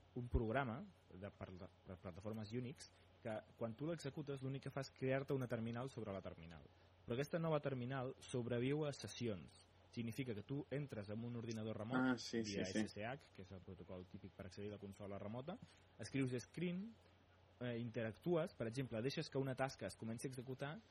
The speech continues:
Speaker 1: i de sobte o bé tanques la sessió o bé es talla per problemes de xarxa, cosa que passa molt sovint quan fas tasques,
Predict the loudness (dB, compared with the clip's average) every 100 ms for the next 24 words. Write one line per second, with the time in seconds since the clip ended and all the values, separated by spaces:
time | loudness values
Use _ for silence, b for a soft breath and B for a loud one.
0 | B 0 2 2 0 0 4 4 4 -2
1 | -2 -2 -4 -2 -2 2 2 2 0 2
2 | 4 4 0 -6 -8 -4 -2 -2 -4 -2
3 | -4 -6 -4 -4 -4 -4 -4 -4 -8 -10
4 | -8 -2 -2 -2 -2 -2 -4 -6 -10 -8
5 | -10 -6 -6 -4 -4 -6